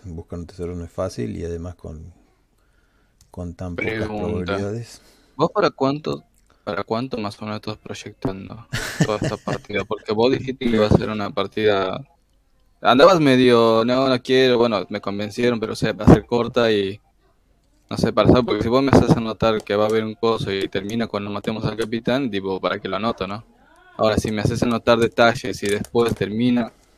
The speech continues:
Speaker 2: me va a
Speaker 1: Son
Speaker 2: quedar como, "¿Para qué voy a anotar anoto?". Eh, llegamos al mismo punto, necesito saber más o menos a dónde estás proyectando la partida.
Speaker 1: Son detalles de tu personaje, por eso te digo que
Speaker 2: Que no
Speaker 1: no.
Speaker 2: voy a utilizar muy posiblemente si solamente tenemos que hacer lo del capitán.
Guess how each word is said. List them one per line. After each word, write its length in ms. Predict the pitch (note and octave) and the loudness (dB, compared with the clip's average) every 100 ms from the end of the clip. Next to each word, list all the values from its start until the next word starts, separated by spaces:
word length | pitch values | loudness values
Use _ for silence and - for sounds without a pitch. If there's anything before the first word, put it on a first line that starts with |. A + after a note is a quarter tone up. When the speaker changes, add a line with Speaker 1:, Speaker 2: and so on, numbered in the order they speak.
| _ _ - | _ _ -6
Speaker 2:
me 80 | G2 | -2
va 40 | |
a 20 | |
Speaker 1:
Son 40 | C3 | 2
Speaker 2:
quedar 200 | G#2+ A#2 | 2 2
como, 200 | G#2+ F#2 | 0 -2
"¿Para 180 | - | -4
qué 120 | - A#2+ | -4 -2
voy 80 | |
a 40 | A#2+ | 4
anotar 160 | B2 C3+ | 4 6
anoto?". 340 | F3 C#3 A2+ | 6 6 4
Eh, 240 | A2+ A2+ | 4 0
llegamos 300 | G#2+ B2 C3+ | 0 2 2
al 100 | C3 | 2
mismo 220 | B2 B2 A2 | 2 0 0
punto, 280 | C3 B2 G2+ | 0 0 0
necesito 400 | G#2 A#2+ A#2 A#2 | 0 -2 -2 -4
saber 220 | A2 A2 | -2 -4
más 160 | A2 A2 | -6 -10
o 60 | |
menos 240 | A2 G#2+ - | -10 -6 -6
a 40 | |
dónde 180 | G2+ A2+ | -6 -10
estás 160 | A2+ G#2+ | -14 -14
proyectando 500 | G#2+ - - G2+ F#2+ | -16 -16 -14 -12 -12
la 60 | - | -12
partida. 380 | - - G#2 - | -14 -10 -10 -10
Speaker 1:
Son 440 | - - B2+ C3+ | -16 -10 -4 -2
detalles 460 | D3+ G#2+ C3+ C3 D3 | -2 0 0 2 2
de 100 | A2+ | 2
tu 160 | G#2+ | -4
personaje, 760 | F#2 F#2 G2+ G2 G2+ - D#2+ E2+ - - | -6 -6 -6 -6 -8 -10 -14 -14 -16 -12
por 160 | E2 | -8
eso 160 | G#2 A#2 | -6 -6
te 120 | G#2 | -4
digo 200 | G2 F2+ | -4 -4
que 80 | F#2+ | -4
Speaker 2:
Que 20 | |
no 100 | G2 | -2
Speaker 1:
no. 20 | G#2 | 2
Speaker 2:
voy 120 | B2 | 2
a 60 | |
utilizar 520 | A#2+ - - - - A#2+ | 2 0 -4 0 2 0
muy 140 | A#2+ | 0
posiblemente 800 | - G#2+ A#2 A2 G#2+ G#2+ A2 A#2+ | -4 -6 -4 -4 -4 -6 -6 -4
si 160 | - G#2+ | -2 -4
solamente 480 | A2+ G#2+ G#2 G#2 G#2+ | -4 -4 -4 -6 -6
tenemos 320 | G2+ G2+ G#2 | -6 -8 -8
que 120 | - | -6
hacer 200 | G#2 G#2+ | -4 -4
lo 100 | G#2 | -6
del 120 | G2+ | -6
capitán. 440 | - - - B2+ | -10 -16 -8 -10